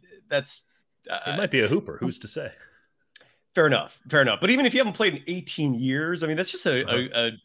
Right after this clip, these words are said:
Speaker 1: very arrogant type comment. Um, and again, he's such a, a, a fan, a biased fan and friend of LeBron James that, you know, maybe there was some bitterness there from all those N B A Finals, uh, losses. So then we fast forward to about a year and a half ago.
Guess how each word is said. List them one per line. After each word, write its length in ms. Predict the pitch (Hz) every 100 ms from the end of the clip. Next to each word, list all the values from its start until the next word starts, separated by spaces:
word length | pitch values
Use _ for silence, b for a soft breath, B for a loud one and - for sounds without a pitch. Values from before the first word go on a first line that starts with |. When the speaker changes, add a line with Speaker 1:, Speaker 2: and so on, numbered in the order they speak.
| -
Speaker 1:
very 420 | 117 403 381 156 131 131 _ _ _ _ -
arrogant 560 | 127 208 247 135 95
type 280 | - 127 127
comment. 520 | - 127 185 123 98 113
Um, 400 | 143 139 131 127 - b b b b b
and 160 | 175 196
again, 160 | 208 185
he's 200 | 185 -
such 300 | - 214 208
a, 100 | 156
a, 560 | 160 151 131 - 143
a 60 | 127
fan, 480 | - 170 160 160 156
a 60 |
biased 560 | 135 123 139 135 135 -
fan 320 | 127 131 127
and 100 | 113
friend 320 | - 127 123
of 80 | 120
LeBron 340 | 104 117 113
James 420 | 101 104 104 101 95
that, 180 | 98 95
you 180 | 90
know, 80 | 98
maybe 180 | 95 101
there 60 | 98
was 100 | -
some 120 | 92
bitterness 400 | 104 101 98 -
there 140 | 104
from 160 | 95 101
all 80 | 95
those 160 | 92
N 100 | 98
B 100 | 92
A 20 | 90
Finals, 500 | 95 95 92 90 101
uh, 140 | 90
losses. 520 | 95 92 87 98 90 - b b b
So 140 | -
then 180 | 214 285
we 80 | 277
fast 340 | - 202 190
forward 360 | 190 165 156 143
to 480 | - 131 127 123 123
about 200 | 127 120
a 40 |
year 220 | 113 135
and 80 | 131
a 40 | 110
half 260 | 110 104
ago. 400 | 104 90 85 78